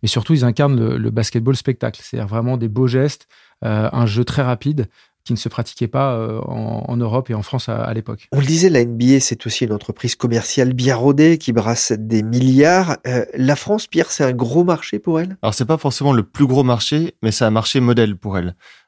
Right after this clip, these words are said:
Speaker 3: Évidemment, le, le premier marché que la N B A souhaite conquérir à l'étranger, hors Amérique du Nord, c'est la Chine. Les Chinois sont dingues de basket. Il y a un gros, gros potentiel pour eux, euh, pour la N B A, pour s'implanter là-bas. Donc, c'est vraiment le, leur cible principale,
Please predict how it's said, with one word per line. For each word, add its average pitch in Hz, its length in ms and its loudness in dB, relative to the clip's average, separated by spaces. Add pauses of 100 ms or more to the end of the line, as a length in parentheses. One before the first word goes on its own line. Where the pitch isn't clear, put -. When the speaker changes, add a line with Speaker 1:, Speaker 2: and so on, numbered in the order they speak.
Speaker 3:
Évidemment, 98 400 2
le, 98 340 2
le 92 120 -4
premier 120 300 2
marché 113 320 0
que - 120 -4
la 98 140 0
N 98 140 0
B 92 40 -6
A 110 320 0
souhaite - 280 -2
conquérir 110 480 -2
à 104 80 -2
l'étranger, 101 540 -2
hors 110 160 4
Amérique 95 280 -2
du 90 80 -4
Nord, 120 200 0
c'est - 140 -2
la 90 100 0
Chine. 139 300 -2 (440)
Les 85 60 -2
Chinois 104 320 0
sont - 160 -10
dingues 107 260 2
de 104 60 2
basket. 98 540 -2 (340)
Il 85 60 -2
y 85 40 0
a 82 220 -2
un 85 80 -4
gros, 113 300 2
gros 110 180 0
potentiel 104 500 -2
pour 104 280 2
eux, 92 340 0
euh, - 80 -20 (220)
pour 92 100 -2
la 90 60 2
N 90 120 0
B 98 220 2
A, 107 60 2
pour 87 260 -6
s'implanter 92 400 -4
là-bas. 95 320 0 (320)
Donc, 95 120 -4
c'est 104 80 0
vraiment 110 200 4
le, 98 380 2
leur 98 200 -2 (240)
cible 123 360 2
principale, 90 580 -2